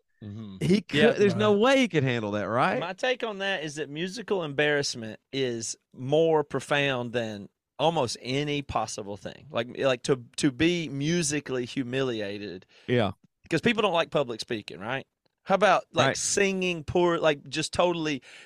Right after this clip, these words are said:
Speaker 1: is more, 'cause music is powerful because it's vulnerable and you just take people
Speaker 2: Yeah.
Speaker 1: to that edge. But I mean, the fact that you're not only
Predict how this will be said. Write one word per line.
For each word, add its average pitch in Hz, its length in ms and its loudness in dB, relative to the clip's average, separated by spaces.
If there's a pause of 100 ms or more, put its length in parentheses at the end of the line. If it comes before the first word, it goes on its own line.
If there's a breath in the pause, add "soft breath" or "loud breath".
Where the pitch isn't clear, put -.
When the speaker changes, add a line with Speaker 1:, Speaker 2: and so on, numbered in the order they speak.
Speaker 1:
is 147 160 0
more, 175 200 4
'cause 165 200 0
music 180 480 -2
is 147 160 -2
powerful 190 480 2
because 131 320 -2
it's 117 160 -6
vulnerable 151 720 0
and 135 140 -6
you 127 60 -4
just 131 200 -6
take 135 160 0
people 123 200 0
Speaker 2:
Yeah. 123 40 2
Speaker 1:
to 127 80 -2
that 127 180 0
edge. 139 360 0
But 127 100 0
I 127 60 0
mean, 135 240 -6 (300 loud breath)
the 135 80 -6
fact 185 240 2
that 151 120 -2
you're 151 140 2
not 160 240 2
only 151 480 -2